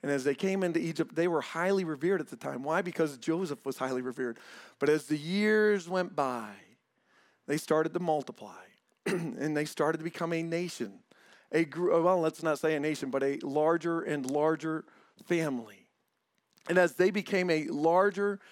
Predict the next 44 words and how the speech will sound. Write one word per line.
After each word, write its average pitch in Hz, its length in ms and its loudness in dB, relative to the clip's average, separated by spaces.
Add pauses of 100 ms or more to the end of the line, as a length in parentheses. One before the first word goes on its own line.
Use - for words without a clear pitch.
(220)
and 165 160 2
larger 175 540 2
family, 160 680 -2 (500)
all 143 80 0
right? 185 200 0 (200)
They 160 120 2
start 170 360 0
to 170 80 -2
grow. 143 680 -2
They 151 120 0
start 160 360 0
to 165 100 -4
expand. 139 680 -8 (320)
And 160 120 0
the 156 60 4
people 208 420 2
that 175 120 4
are 170 140 4
in 165 160 0
Egypt, 190 580 0 (260)
they 170 120 4
decide, 165 380 2
"Whoa, 226 120 2
whoa, 202 180 2
whoa, 190 380 0
this 170 200 0
group 180 240 -4
is 156 100 0
becoming 160 420 -2
too 220 600 -2
large 165 760 0 (100)
for - 260 -2
us. - 460 -10 (760)
So - 160 -8
let's 147 240 -2
put 180 220 -2
'em 156 240 -4
as 135 200 -2
slaves 143 800 -2
so - 260 -4
that 131 160 -6
they 131 140 0
don't 135 280 -2
become 131 500 -4